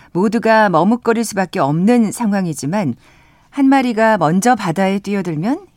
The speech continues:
다른 동물들도 두려움을 이기고 잇따라 뛰어들게 되는데요. 자, 이렇게 용기를 가지고 도전해서 조직에 큰 영향을 주는 구성원을 일컫는 말, 무엇일까요? 보기 드립니다. 일 번 치킨 게임,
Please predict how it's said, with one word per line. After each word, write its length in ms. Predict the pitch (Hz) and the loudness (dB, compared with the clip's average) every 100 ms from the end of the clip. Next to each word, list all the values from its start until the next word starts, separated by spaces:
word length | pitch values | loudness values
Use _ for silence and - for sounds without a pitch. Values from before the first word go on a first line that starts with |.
| - | -18
다른 520 | - 202 262 262 240 | -6 0 4 4 4
동물들도 720 | 190 196 214 180 160 151 196 113 _ _ | 2 0 0 0 -2 -2 -4 -6 _ _
두려움을 540 | - 208 254 247 240 | -6 0 2 4 2
이기고 260 | 202 175 160 | 0 -2 -4
잇따라 380 | 175 - 214 185 | -6 -2 -2 -2
뛰어들게 880 | - 285 285 208 160 151 143 127 - | -2 0 0 -2 -4 -2 -2 -4 -6
되는데요. 600 | 185 165 143 123 113 123 _ - - _ _ _ _ _ | -4 -4 -4 -8 -10 -12 _ -20 -20 _ _ _ _ _
자, 120 | - | -6
이렇게 240 | 185 202 | -6 0
용기를 320 | 220 254 302 302 | 4 4 4 2
가지고 320 | 269 240 262 | 0 2 0
도전해서 720 | 240 220 254 208 269 214 117 | 2 4 2 2 2 0 0
조직에 320 | - 190 190 | -4 -4 -4
큰 500 | 202 - - 381 359 | -6 -8 -6 -4 -2
영향을 520 | 160 160 208 254 233 220 | 0 0 2 2 0 0
주는 180 | 202 | -2
구성원을 800 | 185 - 214 302 269 240 214 220 | -4 -4 -2 0 2 2 2 -2
일컫는 720 | - 226 240 277 220 175 143 | 0 -2 0 -2 0 -2 -4
말, 340 | 123 170 107 - _ _ _ _ _ _ _ _ - | 0 0 0 -8 _ _ _ _ _ _ _ _ -20
무엇일까요? 800 | - 165 180 165 147 135 156 214 _ | -6 -4 -4 -6 -8 -6 -2 -4 _
보기 220 | 208 220 | -2 0
드립니다. 560 | 175 165 139 135 180 285 _ _ _ | -2 -4 -4 -6 -6 -8 _ _ _
일 180 | 226 226 | -2 2
번 280 | 247 240 - - | 2 2 -4 -12
치킨 420 | - - - 311 | -14 -10 -4 -2
게임, 360 | 240 160 110 | -2 -4 -4